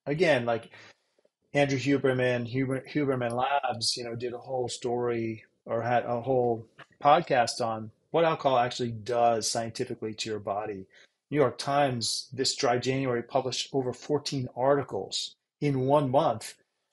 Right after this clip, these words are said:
on all different flavors of, you know, dry January, what alcohol does to your body, you know, and blah, blah, blah. So again, I think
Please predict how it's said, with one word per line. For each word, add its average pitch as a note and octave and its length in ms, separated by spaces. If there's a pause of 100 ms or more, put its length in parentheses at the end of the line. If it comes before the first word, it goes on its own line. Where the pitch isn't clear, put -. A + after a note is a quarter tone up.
(160)
on C#3 220
all C#3+ 240
different C3 420
flavors C3 480
of, A#2+ 300 (540)
you C3 80
know, A#2 120
dry C3+ 260
January, C#3 560
what A2+ 140
alcohol B2 320
does B2+ 240
to C3 100
your B2+ 60
body, A#2+ 680
you B2+ 100
know, A#2 180
and A2+ 140
blah, A#2 140
blah, A2+ 120
blah. C#3+ 240 (560)
So B2+ 440 (960)
again, C3+ 300
I A#2 100
think B2+ 220